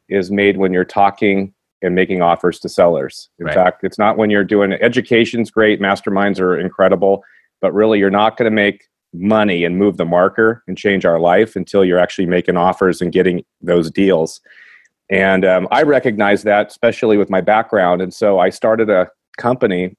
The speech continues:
Speaker 1: <clears throat> um, and was actually around direct mail. And you were there. It was
Speaker 2: Mm-hmm.
Speaker 1: actually, we were all at, at the Mastermind Collective Genius.
Speaker 2: Right.
Speaker 1: And there were a hundred and ten of us,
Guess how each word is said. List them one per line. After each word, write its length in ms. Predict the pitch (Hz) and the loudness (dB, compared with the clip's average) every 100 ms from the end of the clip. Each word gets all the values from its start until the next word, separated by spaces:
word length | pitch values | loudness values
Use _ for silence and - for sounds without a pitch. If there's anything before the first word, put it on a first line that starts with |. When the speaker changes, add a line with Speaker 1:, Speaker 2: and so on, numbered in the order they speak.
| - | -6
Speaker 1:
<clears throat> 400 | - - - - | -4 -4 -6 -4
um, 380 | 95 92 90 90 _ _ _ _ _ - - | 0 2 2 -2 _ _ _ _ _ -18 -6
and 140 | 95 | 0
was 120 | 104 | 2
actually 300 | 123 160 160 | 2 0 0
around 260 | 104 98 95 | 0 0 0
direct 260 | 104 117 | -2 -2
mail. 360 | 92 120 98 - _ _ _ _ - | 0 0 0 -6 _ _ _ _ -4
And 220 | 101 110 | -2 0
you 80 | 170 | 0
were 160 | 196 | 0
there. 400 | 95 82 98 156 - | 0 0 0 -2 -6
It 180 | 101 110 | -6 -2
was 140 | 110 | -2
Speaker 2:
Mm-hmm. 80 | 120 | -2
Speaker 1:
actually, 340 | 98 131 113 | -2 0 0
we 120 | 110 | 2
were 100 | 107 107 | 2 2
all 300 | 117 131 113 | 2 2 0
at, 200 | 101 _ - | -2 _ -2
at 200 | 101 - | -2 -2
the 80 | |
Mastermind 840 | 101 110 110 113 101 98 101 101 98 | -2 -2 -2 -2 -2 0 0 -2 -4
Collective 360 | - 110 - 87 | 0 0 -2 -4
Genius. 640 | 107 117 90 107 - - - | 0 0 0 -2 -6 -16 -6
Speaker 2:
Right. 220 | 85 - | -6 -4
Speaker 1:
And 320 | 98 98 92 - _ _ - | -6 -6 -6 -10 _ _ -2
there 120 | 127 | 0
were 160 | 127 104 | 2 2
a 60 | |
hundred 360 | 92 131 143 127 | 2 0 0 -2
and 80 | 104 | -2
ten 220 | 131 131 | -2 0
of 120 | 110 | 0
us, 440 | 92 92 - - | 0 0 -4 -20